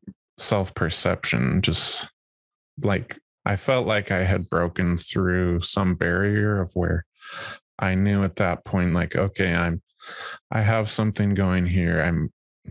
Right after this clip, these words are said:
I'm desirable some way as an artist." And I think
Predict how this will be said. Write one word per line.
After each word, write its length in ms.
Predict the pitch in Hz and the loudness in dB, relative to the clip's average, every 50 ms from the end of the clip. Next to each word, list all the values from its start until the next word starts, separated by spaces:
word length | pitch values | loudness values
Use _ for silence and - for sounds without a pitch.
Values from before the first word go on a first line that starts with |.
| - _ _ _ _ - | -20 _ _ _ _ -4
I'm 160 | 101 101 101 | -2 0 0
desirable 1080 | 95 107 98 95 95 92 95 95 98 101 95 98 98 95 95 95 95 95 92 - - _ _ _ _ _ | 0 0 0 0 0 0 2 2 0 0 0 0 0 0 0 0 0 0 -2 -4 -8 _ _ _ _ _
some 300 | - - - 107 107 104 | -6 -4 0 2 2 2
way 200 | 95 90 90 90 | 2 2 2 2
as 140 | 90 92 98 | 2 2 2
an 120 | 98 90 | 0 0
artist." 640 | - 90 90 92 87 90 90 87 87 - - - _ _ _ - - - - - - - - - - - - - - - - - _ _ _ _ - | 2 2 2 2 2 2 0 0 0 -2 -4 -6 _ _ _ -20 -20 -18 -16 -14 -12 -10 -10 -10 -10 -10 -10 -10 -12 -14 -16 -20 _ _ _ _ -4
And 160 | 127 113 113 | -2 0 0
I 80 | 110 104 | 0 0
think 340 | 104 - - 104 101 101 | -2 -2 0 0 0 0